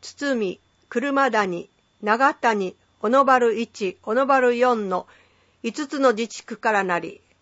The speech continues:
合併後は三十一世帯で四月一日から統合されました。発足式では、旧自治委員と宿利町長により、合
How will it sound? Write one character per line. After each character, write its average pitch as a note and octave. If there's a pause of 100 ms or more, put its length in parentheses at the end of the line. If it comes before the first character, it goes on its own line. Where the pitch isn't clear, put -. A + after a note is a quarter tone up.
合 G#3+ (140)
併 C#4
後 B3
は G3
三 C#4+
十 A3
一 G#3
世 C#4+
帯 G3+
で F3 (280)
四 -
月 C#4 (180)
一 C4
日 B3+
か A#3+
ら A3+
統 G#3+
合 G3
さ F3+
れ F3
ま E3
し -
た。 - (560)
発 A#3+
足 D#4+
式 -
で F#3
は、 E3+ (320)
旧 C#4
自 G#3+
治 C4+
委 -
員 A3
と - (200)
宿 -
利 D4+
町 C#4+
長 A#3+
に G3+
よ F#3
り、 F3 (440)
合 G#3+